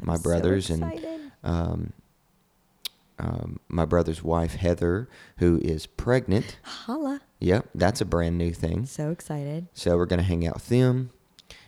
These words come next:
Speaker 1: And then I'm actually gonna be speaking in Kentucky.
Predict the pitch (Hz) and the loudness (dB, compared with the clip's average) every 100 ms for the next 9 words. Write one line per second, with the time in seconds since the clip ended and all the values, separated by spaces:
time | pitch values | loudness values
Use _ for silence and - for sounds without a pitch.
0 | _ 92 90 92 90 90 87 87 87 - | _ 0 4 4 4 4 2 0 -4 -8
1 | _ - 92 90 - 90 87 85 87 - | _ -4 2 2 2 0 0 2 0 0
2 | 170 107 87 82 101 113 160 - | -2 0 -2 -2 -2 -2 -2 -6